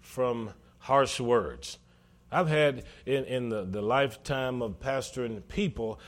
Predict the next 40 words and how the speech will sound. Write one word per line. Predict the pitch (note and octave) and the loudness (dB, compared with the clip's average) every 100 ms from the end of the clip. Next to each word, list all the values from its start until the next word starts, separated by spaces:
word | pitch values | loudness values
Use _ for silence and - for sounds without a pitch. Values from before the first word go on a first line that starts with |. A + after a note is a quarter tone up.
| - | -8
I've | C3+ D#3 | -4 -2
had | D3 C3+ | -2 -2
people | D#3 C#3+ | -4 -2
say | D3+ | -4
terrible | C#3+ - - G3 G2+ D#2+ | -6 -2 2 2 0 -6
things | F#2 D#2 - - - | -8 -10 -14 -20 -20
to | - | -16
me, | F2 D2+ | -14 -14
terrible | - E3+ F#3+ G#2 | -4 2 2 2
things, | F2+ F2+ D#2 - - | -6 -10 -14 -16 -6
disrespectful | D3+ D3+ C#3 - - D#3+ - - G#2+ | -4 -4 -8 -8 -6 -6 -6 -6 -6
things, | F#2+ G2 D#2 - | -4 -8 -8 -6
sometimes | C3+ C3+ C#3+ C#3 C3 | -6 -2 -2 -2 -4
things | - C#3+ C#3+ A#2+ - - - | -4 -4 -4 -6 -12 -20 -14
where, | A2+ C3 C3 A#2+ - - - | 0 6 6 4 -6 -18 -12
you | C3+ C#3+ | -4 0
know, | C3+ B2+ | 2 2
you, | B2+ | 2
you, | B2+ A#2+ B2 | -2 -4 -4
you | A#2 B2 | -2 -2
wanna | A2 E3 G#3+ F#3 | 2 6 8 8
respond | C#3 A#2+ - - B2 G#2+ E2+ - - - | 6 0 -6 0 0 0 -4 -12 -20 -4
in | C#3 B2+ | -2 -2
the | A2 | -6
flesh, | - A#2 G2+ - - - _ _ _ | -4 -4 -2 -6 -14 -18 _ _ _
but | - | -18
you | D2+ | -12
don't | G#2+ A#2 | -8 -8
say | - A#2+ B2+ | -4 0 0
anything. | A2 F2 D2 - - - - - _ - | 0 -6 -14 -16 -20 -20 -20 -20 _ -20
You | D2+ | -18
know, | D2+ D#2+ | -18 -14
don't | F#2 G#2+ | -8 -6
say | - A2+ | -2 -2
anything. | A2 F#2 F2+ | -2 -6 -8
And | F#2 | -4
the | |
reason | B2 F3+ C#3+ | 2 2 2
you | C#3+ C3 | -2 2
don't | E3 E3+ | 4 4